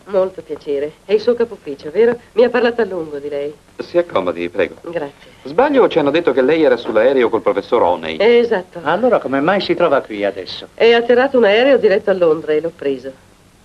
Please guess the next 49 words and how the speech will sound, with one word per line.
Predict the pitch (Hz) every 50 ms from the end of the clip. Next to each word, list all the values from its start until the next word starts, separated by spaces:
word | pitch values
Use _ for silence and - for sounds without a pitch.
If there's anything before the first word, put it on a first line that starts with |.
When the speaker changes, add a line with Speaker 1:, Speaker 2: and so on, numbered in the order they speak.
| - _
Speaker 1:
Ma | - - -
se | - - - 175
volessero | 165 156 160 185 185 - 170
sapere | 165 165 170 - 196 185 180
perché | 180 - 180 175 - - 233 233
sono | - 196 170 165
qui | 160 - 214 233
sarei | 226 - 170 160 170
imbarazzata. | 170 160 165 160 165 165 - - 147 135 - _ 135 -
Speaker 2:
Ha | - - 90 - -
qualcosa | - 95 92 - 110 101 104
da | 101 107
dire | 98 101 113 113 107
da | 101 101
parte | - - 104 - - 98
di | 98 107
Honey? | 113 117 - -
Speaker 1:
Non | 254 269
lo | 277 262
sapeva | 269 277 262 262 208 190 160 139 143
che | - -
venivo | 139 135 135 135 135 139 -
qui. | - - 127 - _ _ _ _ _ _ _ _ _ _ - - _ _ _ _ _ _ _ _
Speaker 3:
Le | - -
saremmo | 131 - 160 165 202 220 202 202
molto | 196 220 233 233 - 220
grati, | 196 185 170 139 127 - 113
signorina, | 107 123 120 113 120 113 113 113 113 107
se | - - 120
ci | - 139
potesse | 127 143 - 165 160 - 156 143
dire | 147 196 180 170 151
com'è | - - 196 208 196 190
andata | 180 170 170 175 165 - 180
veramente. | 151 147 127 110 98 87 - - _ - - - _ _ _ -
Speaker 1:
Volevano | 196 269 277 294 247 220 202 185
partire | - 202 208 - - 247 311 349
sebbene | - - 202 - 180 175
lui | 180 202 220
l'avesse | 214 190 160 180 -
avvertiti. | 190 170 175 196 190 - - 165 139 - - - _ _ - - _
Lì | - 202 202 214 190 165 -
c'era | - - 165 156 175
la | 175 190
leva | 226 247 240 233 262 262 359 523
e | 605 277 202
così | - - 196 - 226
l'ha | 240 226 208
tirata. | - 226 285 339 294 339